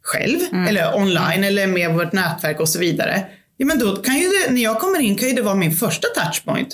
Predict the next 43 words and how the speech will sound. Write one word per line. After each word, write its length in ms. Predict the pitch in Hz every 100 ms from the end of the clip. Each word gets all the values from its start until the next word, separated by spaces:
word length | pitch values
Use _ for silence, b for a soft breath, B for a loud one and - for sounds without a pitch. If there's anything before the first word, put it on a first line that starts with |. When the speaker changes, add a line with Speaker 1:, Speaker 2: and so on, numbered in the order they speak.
| - _ _ -
Speaker 1:
hos 180 | 233
Speaker 2:
Precis. 160 | - -
Speaker 1:
er. 260 | 165 165 -
Speaker 2:
Mm. 280 | 170 165 160 - - - 214
Speaker 1:
Det, 60 | 208
jag 300 | 175 170 165
kommer 180 | 208 370
inte 160 | 349
konvertera 460 | - 202 196 190 175
som 140 | 180
ett 60 | 165
lead 220 | 160 156
nu, 360 | 269 - - 208
kanske 220 | 254 202
inte 220 | 202 185 175
ens 200 | 160 165
liksom 460 | 160 156 151 - -
i 160 | 190
år. 340 | 466 392 - 277 403 - B B
Speaker 2:
Nej. 260 | - 175 220
Speaker 1:
Men 220 | 226 220
om 160 | 214
du 100 | 208
inte 160 | 202 165
börjar 180 | 349 349
prata 360 | 294 233 -
med 120 | 202 175
mig 120 | 170
här 260 | 165 339
så 120 | 220 190
bygger 240 | 196 185
vi 80 | 185
ju 100 | 180
ingen 420 | - 185 202 370
relation 420 | 285 160 170 -
om 100 | 165
det 60 | 180
här 100 | 262
var 80 | 262
mitt 140 | 175
Speaker 2:
Nej. 140 | 180 170
Speaker 1:
första 300 | 196 - 190
möte. 300 | 185 240